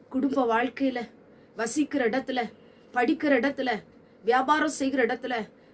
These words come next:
ஊழியம் செய்கிற இடத்துல பல நெருக்கடிகளை சந்தித்து கொண்டிருக்கலாம். ஆண்டவர் இன்றைக்கு நெருக்கடிகளை மாற்றும்படி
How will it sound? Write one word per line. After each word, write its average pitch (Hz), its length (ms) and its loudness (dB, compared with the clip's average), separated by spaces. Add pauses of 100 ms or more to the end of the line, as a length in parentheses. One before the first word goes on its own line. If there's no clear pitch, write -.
ஊழியம் 339 340 2
செய்கிற 294 440 2
இடத்துல 277 400 -2 (100)
பல 277 260 2
நெருக்கடிகளை 349 600 2
சந்தித்து 262 460 -4
கொண்டிருக்கலாம். 196 600 -8 (460)
ஆண்டவர் 233 420 2
இன்றைக்கு 226 360 2
நெருக்கடிகளை 233 720 2
மாற்றும்படி 208 720 -4